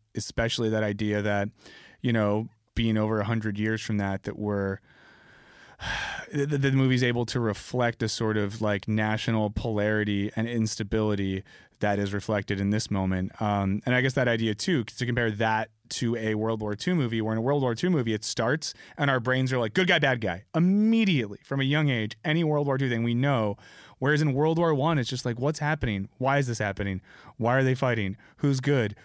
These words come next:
Who's bad?" Like, and that point about them being victims. Sorry, I'm just reiterating everything good that Mike just said.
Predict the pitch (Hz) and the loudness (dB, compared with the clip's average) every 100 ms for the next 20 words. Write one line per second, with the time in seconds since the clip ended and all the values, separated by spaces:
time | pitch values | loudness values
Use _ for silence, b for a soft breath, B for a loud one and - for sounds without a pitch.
0 | b - 135 123 131 127 107 95 - 120 | b -2 0 2 2 2 0 -2 -4 -2
1 | 113 104 b b - 139 131 - 165 151 | 0 -2 b b 0 0 0 0 0 2
2 | 135 127 135 127 117 110 156 - 98 180 | 0 0 0 0 0 0 -2 -2 -2 2
3 | 190 233 294 233 226 226 214 196 190 196 | 4 4 2 0 2 4 4 2 0 -2
4 | 214 226 202 202 190 190 190 185 - 180 | 0 0 0 0 0 -2 -2 -4 -2 -2